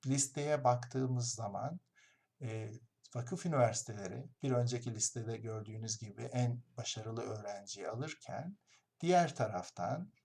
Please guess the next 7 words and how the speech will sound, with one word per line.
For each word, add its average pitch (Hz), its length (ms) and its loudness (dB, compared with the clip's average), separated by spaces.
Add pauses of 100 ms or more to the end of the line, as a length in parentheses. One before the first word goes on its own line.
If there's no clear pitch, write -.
(160)
şu - 220 -4
listeye 123 440 0
dikkat 127 300 -4
etmenizi 101 500 -12
rica 98 340 -8
ediyorum. 151 500 -10 (380)
Örneğin, 156 520 2